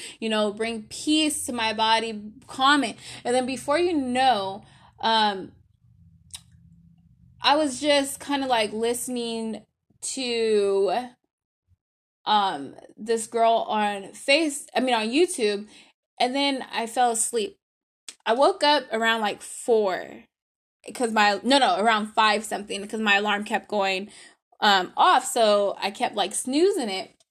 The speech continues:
And when I woke up to snooze it, I realized that God had took all my ca-,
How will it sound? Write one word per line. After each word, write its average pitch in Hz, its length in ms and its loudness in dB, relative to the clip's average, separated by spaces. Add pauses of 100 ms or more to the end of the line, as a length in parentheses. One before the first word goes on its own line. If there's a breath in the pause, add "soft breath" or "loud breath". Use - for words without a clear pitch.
(300)
And 262 100 0
when 285 100 -2
I 294 120 2
woke 285 440 0 (140)
up 269 600 4 (800)
to 285 140 -4
snooze 370 580 2
it, 285 140 4
I 233 240 4
realized 240 760 2
that 214 240 2
God 226 240 4
had 226 260 -2
took - 320 -8
all 208 220 4
my 202 200 -4
ca-, - 260 -12